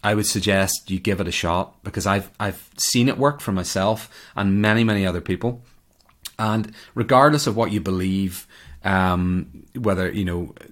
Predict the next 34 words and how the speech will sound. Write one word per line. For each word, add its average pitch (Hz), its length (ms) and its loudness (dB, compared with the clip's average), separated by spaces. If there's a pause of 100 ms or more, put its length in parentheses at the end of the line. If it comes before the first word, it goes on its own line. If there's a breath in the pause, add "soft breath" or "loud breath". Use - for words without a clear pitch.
(320)
you 113 100 -2
know, 85 100 -4
I'm 90 80 -4
not 95 160 -4
getting 95 200 0
into 92 200 0
religion 92 600 -2
or 82 80 -6
politics 95 680 -4
or, 82 300 -4 (360 loud breath)
um, 85 440 -2
psychological 92 840 0
or 90 300 -2
personal 95 500 -4
beliefs 90 480 -4
or 85 80 -4
anything 87 280 -4
like 85 180 -6
that. 85 320 -4 (560 loud breath)
But 104 300 2 (260)
my 123 300 6
view 151 280 4
on 104 140 0
all 107 160 2
these 127 220 -2
things 131 260 -2
is 98 100 -2
they're 98 160 0
always 104 300 0
worth 90 220 -2
a - 40 -6
shot. - 440 -2 (600 loud breath)
And 95 280 2
so 98 560 2